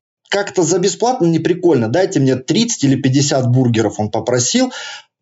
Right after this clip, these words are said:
Бургер Кинг такой от него открестился, и просто начали немножко подблюривать фотографию, но, опять же, использовать эту си-, это, да, это ситуативный контент, и он, в принципе, тему,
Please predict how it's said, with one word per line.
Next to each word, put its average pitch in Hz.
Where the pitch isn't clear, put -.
Бургер 147
Кинг 160
такой 127
от -
него 135
открестился, 170
и 196
просто 202
начали 151
немножко 135
подблюривать 127
фотографию, 160
но, 156
опять 156
же, -
использовать 135
эту 139
си-, -
это, 170
да, 185
это 139
ситуативный 165
контент, 240
и -
он, 196
в -
принципе, 170
тему, 160